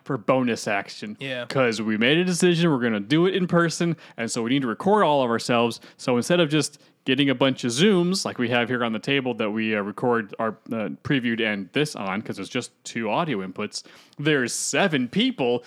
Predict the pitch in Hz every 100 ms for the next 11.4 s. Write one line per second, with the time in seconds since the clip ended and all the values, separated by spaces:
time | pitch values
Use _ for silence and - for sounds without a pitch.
0 | - - - 120 160 180 160 143 131 139
1 | 139 117 101 127 170 143 120 107 113 104
2 | 98 - - 131 151 214 208 175 233 175
3 | 165 160 208 196 196 190 240 180 175 180
4 | 139 131 135 151 156 175 - - - 180
5 | 233 233 262 262 226 233 262 247 165 -
6 | 320 311 311 294 453 359 202 180 165 139
7 | 147 120 - - 247 - 233 220 233 233
8 | - 143 113 - - - - - 151 139
9 | 226 - - 240 233 240 214 - 165 196
10 | 214 240 - 254 202 247 226 - 196 156
11 | - 233 226